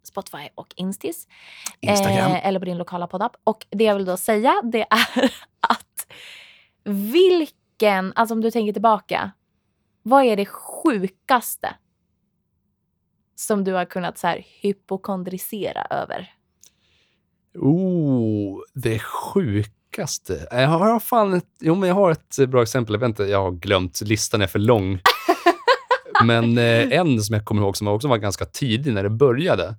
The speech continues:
Speaker 1: Okej.
Speaker 2: Det var, det var någon gång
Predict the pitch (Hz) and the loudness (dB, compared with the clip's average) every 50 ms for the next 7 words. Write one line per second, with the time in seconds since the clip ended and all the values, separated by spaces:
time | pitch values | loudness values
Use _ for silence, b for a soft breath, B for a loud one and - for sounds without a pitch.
0 | _ - - 202 202 196 - - 170 160 165 185 226 277 330 - _ _ _ _ | _ -6 -4 -2 -2 -2 -4 -8 -10 -8 -6 -4 -4 -6 -6 -8 _ _ _ _
1 | _ _ _ _ _ - - - _ - 127 113 113 107 117 117 113 110 110 110 | _ _ _ _ _ -20 -20 -18 _ -4 0 0 2 4 4 4 6 6 6 4
2 | 107 110 110 - _ _ _ _ - 123 123 156 214 233 202 170 151 135 127 | 4 4 2 0 _ _ _ _ -4 -2 2 2 2 2 2 2 2 2 2